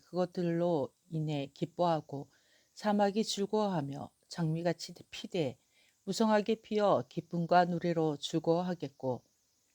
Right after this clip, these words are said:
레바논의 영광과 갈멜과 샤론의 뛰어난 것을 얻으리라. 그들이 주의 영광과 우리 하나님이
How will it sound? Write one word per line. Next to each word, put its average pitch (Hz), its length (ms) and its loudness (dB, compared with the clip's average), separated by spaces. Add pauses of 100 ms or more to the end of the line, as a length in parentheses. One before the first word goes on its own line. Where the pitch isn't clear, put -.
(440)
레바논의 208 600 4
영광과 160 760 2
갈멜과 156 840 0
샤론의 214 540 0
뛰어난 240 440 0
것을 180 440 0
얻으리라. 151 680 -2 (880)
그들이 226 360 4
주의 226 320 8
영광과 190 680 4
우리 170 200 2
하나님이 208 760 0